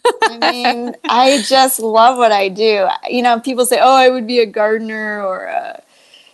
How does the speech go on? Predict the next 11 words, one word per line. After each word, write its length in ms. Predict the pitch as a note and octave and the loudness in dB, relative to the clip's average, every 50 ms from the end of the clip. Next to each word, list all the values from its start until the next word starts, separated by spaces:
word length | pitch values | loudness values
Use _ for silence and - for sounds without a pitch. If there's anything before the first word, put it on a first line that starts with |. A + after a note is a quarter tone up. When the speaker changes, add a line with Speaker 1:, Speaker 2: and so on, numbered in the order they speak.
| _ _ _ - | _ _ _ -4
Speaker 2:
um, 260 | G#3 G#3 G3 G3 - - | 0 0 0 -2 -2 0
I 160 | G#3 A3+ A#3+ | 2 2 4
don't 160 | A#3+ A#3 A3+ | 2 2 2
know. 160 | G#3+ G#3 G3+ F#3 | 2 4 4 4
I 120 | - G#3 A3 | 4 4 4
also, 300 | A#3 A#3+ C#4 C#4 - C#4+ | 4 4 2 2 -2 0
I 380 | C4+ B3+ B3+ - - A3 A3+ A3+ | 0 2 2 2 0 0 -2 -2
love 460 | A3 G#3 G#3+ G#3 G#3 G#3 G#3 G#3 G#3 | -4 -2 0 2 2 2 2 -2 -8
teaching 420 | - - A#3+ A3+ G#3 - A#3+ G#3+ G#3+ | -14 -14 -14 -14 -12 -12 -12 -10 -8
Sunday 360 | - - G3 G3 G3 G3 G3+ | -4 -4 -4 -2 0 0 0
school. 640 | G3+ - - - A3+ A3 A3 A3 G#3+ G#3+ G#3+ G#3+ - | -2 -4 0 2 2 4 4 4 4 4 2 0 -2